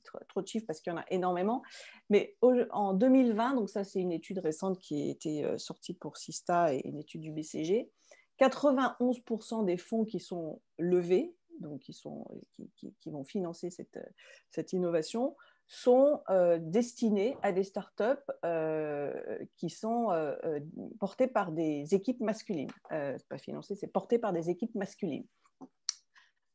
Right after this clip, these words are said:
Euh, et, et donc, euh, donc ça, c'est, c'est vraiment un point, euh,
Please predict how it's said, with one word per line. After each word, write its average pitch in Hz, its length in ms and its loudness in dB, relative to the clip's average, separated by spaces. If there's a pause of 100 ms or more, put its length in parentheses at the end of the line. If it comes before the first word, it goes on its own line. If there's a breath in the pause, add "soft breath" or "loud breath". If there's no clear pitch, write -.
(120)
Euh, 165 400 8 (320)
et, 208 320 6
et 233 40 10
donc, 277 540 8
euh, 170 400 4 (440)
donc 196 200 2
ça, 330 200 2
c'est, 208 400 0
c'est - 320 0
vraiment 254 420 0
un 196 100 0
point, 240 520 -6
euh, 165 120 -2